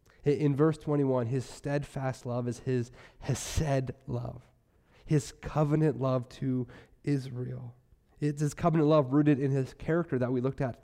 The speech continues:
last week. Faithful to judge, yes, but faithful to restore, to redeem his people, absolutely. So we see this hesed love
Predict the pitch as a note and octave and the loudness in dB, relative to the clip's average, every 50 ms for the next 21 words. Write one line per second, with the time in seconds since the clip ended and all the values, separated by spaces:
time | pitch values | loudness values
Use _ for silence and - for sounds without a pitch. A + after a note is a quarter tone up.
0 | - - B2 C#3 D#3+ F3 D#3+ - - - A2 A2 - _ _ _ _ _ _ _ | -14 -12 -10 -8 -6 -8 -8 -10 -12 -14 -14 -16 -16 _ _ _ _ _ _ _
1 | _ - _ - - _ - - - - - D3+ D#3 E3+ - - E3 E3 D#3 D#3+ | _ -20 _ -20 -20 _ -20 -20 -8 0 4 4 4 4 4 2 0 0 0 0
2 | - F3 D#3+ A#2+ - B2+ A#2 B2 D3 E3+ F3 F3+ - - - _ _ _ _ _ | -2 -2 -2 -2 -2 -4 -4 -4 -4 -6 -8 -10 -14 -18 -20 _ _ _ _ _
3 | _ - A#2 A2+ A2+ A#2 C#3 F3 - - - - _ _ _ _ _ _ _ _ | _ -10 -6 -4 -4 -4 -4 -6 -10 -14 -20 -20 _ _ _ _ _ _ _ _
4 | _ _ - - D3 D3 C#3 - - - E3 D#3 D#3+ E3+ D#3+ - - F3 E3 D#3+ | _ _ -4 0 2 2 2 0 0 2 6 6 6 6 6 4 4 4 4 4
5 | D#3 - - F3+ D#3+ D3 C#3 - C#3+ - - - - - - - B2 A2+ A#2 B2 | 4 2 2 2 4 4 2 2 -2 -6 -8 -14 -18 -12 -8 -6 -4 -4 -2 -2
6 | C#3 D#3+ F3 F#3+ F#3+ - - - - - - - F3 D#3+ C#3 D#3 C#3+ B2+ - - | -2 0 0 -2 -4 -6 -10 -20 -20 -18 -2 2 4 4 6 6 4 2 2 0
7 | D#3 E3+ F3+ F#3+ F#3+ F#3+ D3 D#3 E3+ E3 - - - - C#3 C#3 - - F3+ F3 | 2 4 6 6 4 4 2 -2 -4 -6 -6 -8 -6 -4 -4 -4 -2 0 0 0
8 | F3 - - - - - _ _ - - F#3 - - - - - D#3 C#3+ D3 F3 | 0 -2 -6 -18 -20 -20 _ _ -2 0 0 0 0 -4 -6 -4 -4 -4 -4 -6
9 | - - - - B2+ A#2+ A#2+ - _ _ _ _ _ _ _ _ _ _ _ - | -8 -10 -12 -12 -12 -14 -14 -16 _ _ _ _ _ _ _ _ _ _ _ 0
10 | - E3 E3+ F3 - - - G3+ A3 G#3 F3 D#3+ - - E3 D3 - - - G3 | 4 6 6 6 6 4 4 4 6 6 6 4 4 2 -2 -2 -2 -2 -2 0
11 | E3+ E3+ E3+ D3+ C#3+ D3 D#3+ D#3+ D#3+ D3+ C3+ C3 | 0 0 0 2 2 2 4 4 2 -2 -4 -8